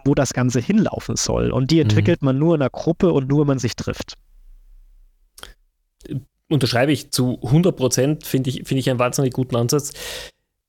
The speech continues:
Speaker 2: Jetzt sehen wir aber auf sozialen Kanälen wie Instagram oder TikTok, kenne ich vom Hörensagen, noch nicht genutzt, ähm,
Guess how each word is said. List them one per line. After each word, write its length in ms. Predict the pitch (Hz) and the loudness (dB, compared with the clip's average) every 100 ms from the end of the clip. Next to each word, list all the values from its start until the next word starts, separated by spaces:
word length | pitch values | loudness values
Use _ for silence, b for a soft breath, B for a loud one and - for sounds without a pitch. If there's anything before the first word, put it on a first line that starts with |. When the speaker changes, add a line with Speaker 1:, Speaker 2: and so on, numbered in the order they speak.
| _ | _
Speaker 2:
Jetzt 300 | 156 147 - - _ | -2 0 -2 -10 _
sehen 380 | - - 156 180 | -2 2 4 2
wir 140 | 180 | 2
aber 420 | 143 151 156 156 135 | 0 2 2 2 2
auf 520 | 135 139 131 - - | 4 4 2 -6 -10
sozialen 460 | - 131 - 127 135 | -4 -2 0 0 0
Kanälen 460 | - 123 139 147 131 | 0 2 4 2 2
wie 80 | |
Instagram 680 | 135 147 165 147 147 156 151 - | 0 0 0 2 4 2 0 -2
oder 200 | 131 123 | -2 -2
TikTok, 540 | 175 165 214 208 - - _ - | -2 0 0 0 -6 -20 _ -2
kenne 140 | 135 | 0
ich 60 | 127 | 2
vom 120 | 127 | 2
Hörensagen, 640 | 147 175 175 170 180 165 _ | 2 2 2 2 0 -2 _
noch 240 | - 127 123 | -4 0 2
nicht 160 | 139 | 2
genutzt, 400 | 143 196 - - B B B - | 2 2 0 -6 B B B 0
ähm, 640 | 151 160 165 175 175 180 | 4 6 4 4 4 2